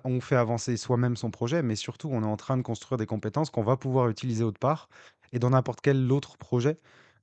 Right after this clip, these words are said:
Heu, et je trouve que c'est, c'est ça qui fait que, heu, je comprends de mieux en mieux,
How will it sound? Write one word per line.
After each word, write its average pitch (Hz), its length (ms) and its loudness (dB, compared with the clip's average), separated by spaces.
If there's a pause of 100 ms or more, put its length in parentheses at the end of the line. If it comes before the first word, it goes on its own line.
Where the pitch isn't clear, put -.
Heu, 110 320 -2
et 113 220 -2
je 107 140 -4
trouve 156 300 -6
que 120 300 0
c'est, 110 320 -6
c'est - 160 -14
ça 156 160 0
qui 135 160 -12
fait 139 180 -2
que, 131 360 0
heu, 104 320 -2
je 104 120 -6
comprends 139 440 -4
de 123 120 -2
mieux 120 240 -2
en 117 100 -4
mieux, 135 260 0